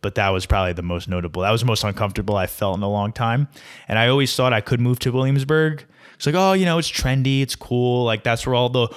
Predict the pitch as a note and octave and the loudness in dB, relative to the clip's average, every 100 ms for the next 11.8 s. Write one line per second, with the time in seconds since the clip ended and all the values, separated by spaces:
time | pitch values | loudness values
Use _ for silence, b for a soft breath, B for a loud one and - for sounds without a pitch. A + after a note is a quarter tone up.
0 | B - G2+ A#2 A#2 - G#2+ A2 A#2 A2+ | B -10 0 2 2 -2 -2 -2 0 0
1 | A2+ G2+ A#2 A2+ A#2 A2 G#2+ B2 A2+ B2 | -2 -2 -2 0 0 0 -2 -4 -2 -2
2 | A2 - A2+ A2 G#2+ G2+ G2+ - B B | -2 0 0 0 -2 -4 -6 -10 B B
3 | B - G#2 G2+ G2+ G#2+ G#2+ G2+ G#2+ G#2 | B -6 -2 0 0 0 0 -2 -2 0
4 | A#2 G#2+ A2 G#2+ G2 G2+ G#2 G#2+ G#2 G#2 | 2 2 0 0 0 -2 -2 -2 0 0
5 | G#2+ G#2+ G#2+ G2+ G#2+ G2+ G#2 G2+ C#3+ D#3+ | 0 0 -2 0 -2 0 -2 0 0 0
6 | D#3+ D#3 D3+ D3 b b b b b A#2 | 0 0 -2 -4 b b b b b -2
7 | A#2+ B2 G3 F#3+ G3 G#3+ G#2+ G#2+ G#2+ B2 | 0 0 0 0 0 0 0 2 2 2
8 | A#2+ D3+ F#3+ G#3 G#3+ B2 G2+ G#2+ G#2 G#2 | 0 2 2 4 4 2 2 2 2 2
9 | D3+ E3+ G#2 - C3+ - F#2+ G#2+ E3+ F3 | 0 0 -2 -2 -2 -2 -4 -2 0 0
10 | C3 G2 G2+ G#2 C3 A#2+ E3+ E3 A2+ G2+ | -2 -6 -6 -2 -2 0 2 2 0 0
11 | A2 G#2+ G2+ A2 A2 G2 F2+ | 0 0 -2 -2 -2 -2 -6